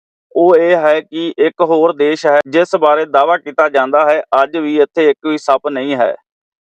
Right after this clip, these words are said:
ਪਰ ਕਿਸੇ ਸਮੇਂ ਇਹ ਸੱਪਾਂ ਦਾ ਦੇਸ਼ ਸੀ। ਇਹ ਦੇਸ਼ ਆਇਰਲੈਂਡ ਹੈ।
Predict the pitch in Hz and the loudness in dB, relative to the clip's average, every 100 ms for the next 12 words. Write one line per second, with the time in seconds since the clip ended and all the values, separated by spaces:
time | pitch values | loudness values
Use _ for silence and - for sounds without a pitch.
0 | _ _ 156 160 170 165 156 180 185 147 | _ _ 0 0 -2 -8 -2 0 0 -2
1 | 151 165 160 170 165 147 156 160 156 147 | -2 -2 0 0 0 -2 -2 0 -2 2
2 | 139 147 - 120 101 _ _ _ - 165 | 0 0 -10 -14 -14 _ _ _ -2 0
3 | 175 156 160 - 135 156 170 156 156 131 | 0 0 -2 -2 0 0 0 -2 -2 -2
4 | 113 | -2